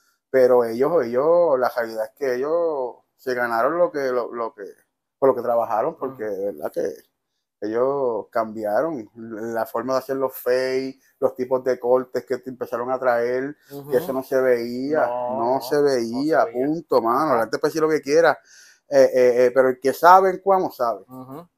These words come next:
Speaker 1: que ellos cambiaron el juego en Cuamo, pero de una manera, y después
Speaker 3: Fueron
Speaker 1: de ahí, en, por lo menos de mi generación, fueron como que el punto de referencia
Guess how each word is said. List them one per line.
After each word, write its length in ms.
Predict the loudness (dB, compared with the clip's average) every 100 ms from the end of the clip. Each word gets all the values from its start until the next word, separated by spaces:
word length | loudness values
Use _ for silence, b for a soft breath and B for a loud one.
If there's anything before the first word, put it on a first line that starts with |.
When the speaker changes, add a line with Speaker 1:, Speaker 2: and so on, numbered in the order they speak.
| _
Speaker 1:
que 140 | -4 -2
ellos 200 | -2 -4
cambiaron 720 | -6 -6 -2 4 6 6 4 -4
el 120 | -6
juego 420 | -2 -2 -2 -4
en 140 | -8 -14
Cuamo, 600 | -8 -2 -2 -2 -4 0
pero 220 | -2 -2
de 60 |
una 140 | -2 -2
manera, 300 | 0 0 0
y 40 |
después 300 | 0 0 0
Speaker 3:
Fueron 120 | 6 10
Speaker 1:
de 80 |
ahí, 400 | 12 10 8 2 b b b _ _ _ _ _ _ _ _ _
en, 300 | 4 4 6
por 100 | 6
lo 60 |
menos 200 | 8 8
de 120 | 10 8
mi 160 | 6 6
generación, 720 | 6 8 6 6 6 6 4
fueron 300 | 0 2 4
como 240 | 2 2 4
que 80 | 2
el 160 | 2
punto 340 | -2 -4 2 4
de 80 |
referencia 760 | 4 4 6 6 4 0 4